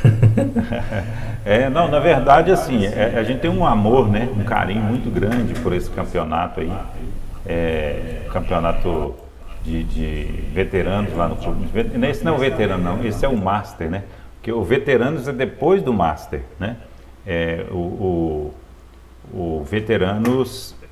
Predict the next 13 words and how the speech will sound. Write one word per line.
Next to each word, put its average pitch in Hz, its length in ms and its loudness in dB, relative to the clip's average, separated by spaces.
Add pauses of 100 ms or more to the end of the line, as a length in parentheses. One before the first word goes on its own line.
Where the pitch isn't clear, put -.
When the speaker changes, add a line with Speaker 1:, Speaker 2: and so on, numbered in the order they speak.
(120)
Speaker 2:
é, 80 520 -4 (840)
é 92 260 2
antes 143 400 0
de 107 140 -6
cinquenta 110 440 -2
e 101 60 -2
cinco 107 380 -4
anos, 78 280 -4
né? 113 220 -4 (100)
Esse 107 240 -2
aí 123 160 2
já 117 200 -2
é 117 260 -2